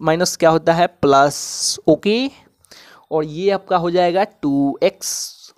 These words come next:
अब गाइस क्या करना है इसमें आपको, अगर आपको दिमाग है,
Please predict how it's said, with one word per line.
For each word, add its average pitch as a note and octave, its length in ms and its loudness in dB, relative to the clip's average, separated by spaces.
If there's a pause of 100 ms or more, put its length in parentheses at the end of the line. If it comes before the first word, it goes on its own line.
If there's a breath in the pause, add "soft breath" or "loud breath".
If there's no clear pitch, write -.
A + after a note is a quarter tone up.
(300 soft breath)
अब F3 200 -6
गाइस F#3+ 340 -4
क्या F#3 180 -2
करना G3 280 -6
है G3+ 220 -6
इसमें F3+ 680 -10
आपको, E3+ 580 2 (320 loud breath)
अगर D#3 180 4
आपको E3 320 4
दिमाग D#3 400 2
है, F3 200 -2